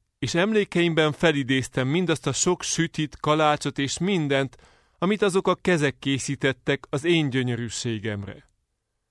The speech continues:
Az is eszembe jutott, amikor ezek a kezek végig simították a forró beteg homlokomat, emlékeztem arra a sok szolgálatra,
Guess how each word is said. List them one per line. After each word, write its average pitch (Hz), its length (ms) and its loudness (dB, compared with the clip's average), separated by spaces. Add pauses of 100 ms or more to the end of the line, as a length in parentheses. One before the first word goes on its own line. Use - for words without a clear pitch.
(680)
Az 214 160 4
is 226 160 0
eszembe 147 460 0
jutott, 139 480 -2 (640)
amikor 170 340 2
ezek 160 280 2
a 143 80 0
kezek 170 520 -2
végig 160 340 0
simították 139 840 -2
a 139 80 -2
forró 160 480 2
beteg 156 400 0
homlokomat, 151 800 0 (760)
emlékeztem 165 760 2
arra 135 200 2
a 131 60 2
sok 196 280 0
szolgálatra, 139 920 2